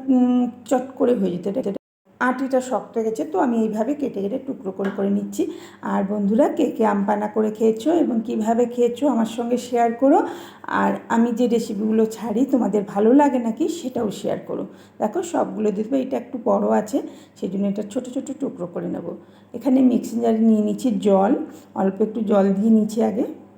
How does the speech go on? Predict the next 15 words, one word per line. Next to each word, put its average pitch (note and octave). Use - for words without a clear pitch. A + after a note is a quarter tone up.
কারণ G#3+
শুধু A3+
তো A#3+
হবে A#3
না, D#5+
অল্প -
হলেও A3+
জল G3
দিতে G#3
হবে, A3
তাই D#4+
একটু -
জল G#3
দিয়ে A3
দিয়েছি। A3